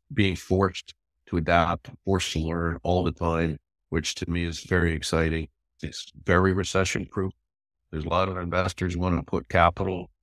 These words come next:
into the industry because of the growth rates and the stability of it, and very sticky types of tenants, right? There, this is the mission critical heart and soul of the organizations. They don't just pick up and move. And as a matter of fact, when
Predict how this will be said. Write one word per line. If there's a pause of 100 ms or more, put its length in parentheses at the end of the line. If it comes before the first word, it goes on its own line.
(120)
into
the
industry
because
of
the
growth
rates
and
the
stability (400)
of
it, (180)
and
very
sticky (300)
types
of
tenants,
right?
There,
this
is
the
mission
critical
heart
and
soul (360)
of
the
organizations.
They
don't
just
pick
up
and
move.
And
as
a
matter
of
fact,
when